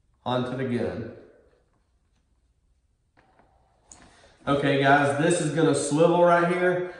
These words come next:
so you're not just gonna be able to use your eleven sixteenths inch here, but you'll have to have a three quarter inch as well to hold this swivel fitting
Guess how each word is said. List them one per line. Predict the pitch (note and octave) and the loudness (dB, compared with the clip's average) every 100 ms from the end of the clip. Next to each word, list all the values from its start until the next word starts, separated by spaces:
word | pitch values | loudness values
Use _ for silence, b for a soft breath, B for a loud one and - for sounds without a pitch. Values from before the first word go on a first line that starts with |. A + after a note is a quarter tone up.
| - | -12
so | - | -2
you're | D3 C#3+ C#3+ | 2 4 4
not | D3 C#3+ D3 | 2 0 -2
just | D3+ - | -6 -4
gonna | E3 D3 C#3+ | -2 0 0
be | D3+ | 0
able | C#3+ C#3 | 2 2
to | C3+ | 2
use | C3+ C#3 C3+ B2+ | 2 2 0 -2
your | B2+ | 0
eleven | B2 C3 C#3 C3+ | 0 2 2 0
sixteenths | C3+ D3 - - D#3 D3+ C3 | -2 -6 -8 -4 -4 -4 -4
inch | A#2 A#2 | -6 -4
here, | B2+ B2 | -4 -2
but | A#2 A#2+ - - - - | -2 -4 -4 -8 -12 -6
you'll | C3+ C#3 | 0 2
have | C#3 - | 4 2
to | C#3 | 0
have | B2 C3 | 0 2
a | B2 A#2+ - | 0 -2 -2
three | D3+ D#3 D3+ | -2 -2 -2
quarter | - F3 E3 C3+ | -2 0 0 0
inch | B2+ B2+ - - - | 0 -2 -6 -12 -4
as | C3 A#2+ | -2 -2
well | B2+ C#3+ D3+ C3 A#2+ A#2+ - B B - | -2 0 2 2 2 0 -4 B B -8
to | D3 | -2
hold | C#3 C#3+ C#3+ C#3 | 0 2 2 2
this | C#3+ C#3 - - | 2 2 0 -2
swivel | D3 D3+ C#3 | 0 2 0
fitting | - - B2 A#2+ A#2+ A#2+ - | -2 -2 0 0 0 -2 -8